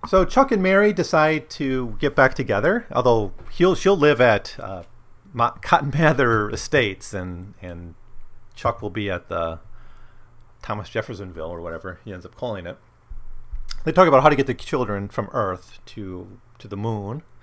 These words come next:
'cause they, they do have kids this whole time. I mean, it's, they're not really mentioned much, but, um, only in the beginning when she says that you gotta help support the kids. But they talk about how to get the kids to the Alphane moon and they can be a regular family again. So that they're basically get together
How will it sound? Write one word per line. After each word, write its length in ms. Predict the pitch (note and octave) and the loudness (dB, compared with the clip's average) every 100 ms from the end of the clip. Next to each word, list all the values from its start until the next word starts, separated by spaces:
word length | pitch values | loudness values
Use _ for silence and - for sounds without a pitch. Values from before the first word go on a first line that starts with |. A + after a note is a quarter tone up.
| - - - - - | -20 -20 -20 -20 -10
'cause 140 | C#3 | -6
they, 80 | C3+ | -4
they 160 | B2+ | -2
do 160 | C3+ A#3 | 4 6
have 160 | E3 - | 6 4
kids 320 | D#3+ A2 - | 2 2 0
this 120 | - | -12
whole 120 | G2 | -14
time. 320 | - F2 F2 | -10 -10 -10
I 60 | F2 | -12
mean, 200 | F#2 F#2+ | -12 -12
it's, 260 | F2+ - - | -14 -16 -16
they're 160 | - | -8
not 140 | G#2 G2 | -8 -6
really 120 | F#2 | -8
mentioned 340 | F2+ G2 F2 | -10 -10 -12
much, 280 | E2+ F2+ - | -12 -14 -16
but, 160 | - - - - - - - - - | -16 -16 -18 -20 -20 -20 -20 -20 -20
um, 280 | - F2+ F2+ | -18 -16 -10
only 160 | C#3 E3+ | -4 0
in 60 | D3 | 0
the 60 | |
beginning 420 | B2 C3 C3+ A2 | 0 0 0 0
when 140 | F#2+ F#2+ | -4 -8
she 200 | - G2+ B2 | -10 -12 -14
says 320 | - G2+ E2+ | -8 -8 -6
that 220 | G2+ F#2 | -10 -10
you 60 | - | -6
gotta 220 | G2+ F#2 | -4 -4
help 180 | A2 F#2+ | -6 -6
support 320 | - G2+ G2+ | -8 -8 -8
the 80 | - | -8
kids. 420 | - A#2+ D#2+ - - - - | -6 -6 -6 -10 -20 -20 -14
But 140 | F#2+ F#2+ | -10 -8
they 100 | G#2+ | 0
talk 160 | D#3+ | 2
about 140 | C3 A#2+ | 4 2
how 80 | |
to 60 | A#2+ | 2
get 120 | A2 | -2
the 80 | G2 | -10
kids 520 | - C#3 B2+ A#2+ - - - - - | -6 -2 -2 -4 -14 -18 -20 -20 -12
to 180 | - | -6
the 60 | A#2 | -2
Alphane 400 | A2 A2 - G2+ | -2 -2 -6 -8
moon 360 | G2 G2+ G2 F#2 | -6 -8 -8 -10
and 200 | F2 E2+ | -10 -12
they 60 | |
can 240 | E2+ F#2 F2 - | -12 -14 -14 -12
be 120 | G2 | -8
a 60 | |
regular 240 | E2+ G2 F2 | -6 -6 -6
family 420 | - C#3+ C#3+ C3+ | 0 2 2 0
again. 400 | A#2 A#2 A2 A2+ | 0 0 -2 -4
So 120 | - | -8
that 160 | G2+ A#2 | -12 -6
they're 100 | A#2 | -2
basically 300 | D3 D3 G#2+ | -2 -2 -4
get 180 | - - | -8 -10
together 400 | F#2+ E2 F2+ | -8 -8 -10